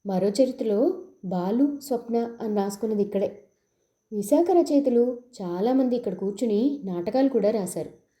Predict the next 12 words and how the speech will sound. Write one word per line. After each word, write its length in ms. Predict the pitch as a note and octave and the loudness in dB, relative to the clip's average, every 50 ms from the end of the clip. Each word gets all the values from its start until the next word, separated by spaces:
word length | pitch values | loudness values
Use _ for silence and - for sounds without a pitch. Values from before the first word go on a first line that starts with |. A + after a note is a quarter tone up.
| _ _ _ _ - A3 | _ _ _ _ -12 -8
ఇది 440 | A3 F#3 A3 G3+ F#3+ E3+ - - - | -4 -2 0 0 0 0 -2 -4 -4
నిజానికి 800 | F3 F3 E3+ E3+ A3 C4 C#4+ C#4+ - C4 C4+ F4+ G4 - - - - _ _ - | -2 -2 0 2 4 4 4 4 2 2 2 2 2 0 -4 -16 -20 _ _ -6
డచ్ 320 | F#3 G3 F#3 F#3 - - | -4 -4 -4 -4 0 2
వారి 200 | F4 E4+ C#4 C#4+ | 4 4 4 4
బంగ్లా. 400 | B3+ A#3+ G#3+ G3+ G3 F#3 - - - - _ _ _ _ _ _ _ A3 | 4 2 2 0 -2 -2 -4 -6 -12 -20 _ _ _ _ _ _ _ -6
వారి 220 | G#3+ G#3 G3+ G3 | -4 -2 -2 -2
వారసత్వం, 720 | F#3+ F#3+ F3+ F3 F3 F3 - G3 F3+ - F3+ F3 F3+ F3+ - _ _ - | -2 -2 -4 -4 -6 -6 -8 -10 -10 -8 -8 -8 -8 -8 -12 _ _ -4
వారి 200 | A3+ A#3 A3+ A3+ | 0 2 2 2
జ్ఞాపకాలు" 760 | G#3+ F#3 - G3+ F#3+ F#3 F#3+ G#3 G#3 G3+ F#3+ F#3 F3+ F3+ F#3 - - _ _ - F#3 | 2 0 0 0 0 0 0 0 0 0 0 0 0 -2 -4 -8 -14 _ _ -10 -8
అంటూ 460 | F#3 F3+ F#3 A#3+ G#3 F3+ F#3 F#3+ - _ _ _ - | -6 -2 2 2 2 2 0 -4 -8 _ _ _ -4
ఇసుకలోకి 540 | F3 E3+ - - - D#4 C#4 A3+ - C#4 | -4 -4 -2 0 0 0 0 0 -2 -2
పరిగెత్తింది. 600 | - A3+ F3 E3+ F3 E3+ E3+ E3 D3+ D3 C#3+ - | 0 0 2 2 0 -2 -4 -6 -10 -10 -10 -12